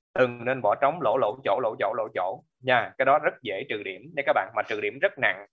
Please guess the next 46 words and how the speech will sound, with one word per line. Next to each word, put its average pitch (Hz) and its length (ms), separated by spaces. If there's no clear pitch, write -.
nha. 135 260
Chúng 165 140
ta 147 120
nên 143 580
cố 151 200
gắng 170 340
đoán 180 460
cái - 160
từ 113 300
mà 107 60
chúng 147 160
ta 147 80
không 139 260
biết 170 280
dựa 107 180
vào 107 100
cái 135 140
ngữ 107 280
cảnh, 110 240
dựa 123 340
vào 117 100
cái 131 180
kiến 196 200
thức 247 140
của 160 80
chúng 165 200
ta 131 220
về 101 120
cái 123 140
chủ 120 140
đề 98 160
đó 101 340
nha. 127 320
Thì 120 340
ít - 260
nhất 220 200
người 117 140
ta 120 80
cũng 123 160
thấy 160 160
được 127 140
cái 147 100
nỗ 113 180
lực 131 220
của 123 80
mình 110 220